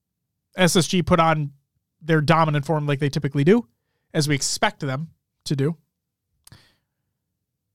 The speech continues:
That brings us to the grand final. FaZe against S S G. Couple games here, but one clip I wanna show. Game two was Slayer on Aquarius.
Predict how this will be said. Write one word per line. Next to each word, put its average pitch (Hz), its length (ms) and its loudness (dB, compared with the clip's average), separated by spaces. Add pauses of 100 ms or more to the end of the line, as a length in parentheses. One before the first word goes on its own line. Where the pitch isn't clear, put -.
(540)
That 208 120 2
brings 208 180 0
us 196 140 0
to 202 60 -2
the 170 80 -2
grand 185 220 0
final. 196 240 0 (1500)
FaZe 190 300 2
against 190 200 0
S 185 140 -2
S - 120 -6
G. 127 180 -4 (1700)
Couple 240 220 2
games 180 260 2
here, 190 240 2 (200)
but 170 80 2
one 202 240 4
clip 180 220 0
I 147 40 2
wanna 135 180 0
show. 120 240 -2 (460)
Game 254 220 4
two 269 160 2
was 220 140 4
Slayer 220 220 2
on 208 80 2
Aquarius. 151 480 0